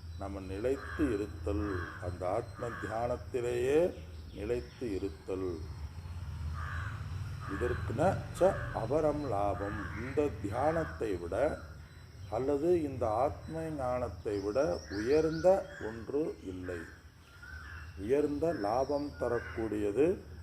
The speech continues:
ஒன்றும் இல்லை என்று ஆத்ம ஞானத்துல கூறுறார். எதுல கூறுறார்?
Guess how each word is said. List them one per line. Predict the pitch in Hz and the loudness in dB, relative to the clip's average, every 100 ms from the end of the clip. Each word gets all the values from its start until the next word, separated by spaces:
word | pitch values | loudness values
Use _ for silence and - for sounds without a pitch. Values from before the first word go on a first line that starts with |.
| - | -8
ஒன்றும் | 104 104 110 127 113 | -4 -4 0 0 0
இல்லை | 104 127 123 | 0 2 2
என்று | 117 - 113 | 2 0 2
ஆத்ம | 110 143 - 160 | 4 2 0 -4
ஞானத்துல | 139 120 117 - 110 104 | -2 0 0 -2 -4 -4
கூறுறார். | 98 95 95 90 82 - - - - - - - - - - 98 | -4 -6 -4 -8 -10 -18 -20 -18 -16 -16 -16 -16 -16 -14 -8 -2
எதுல | 123 175 185 | 2 4 4
கூறுறார்? | 160 151 143 147 180 | 4 4 6 6 6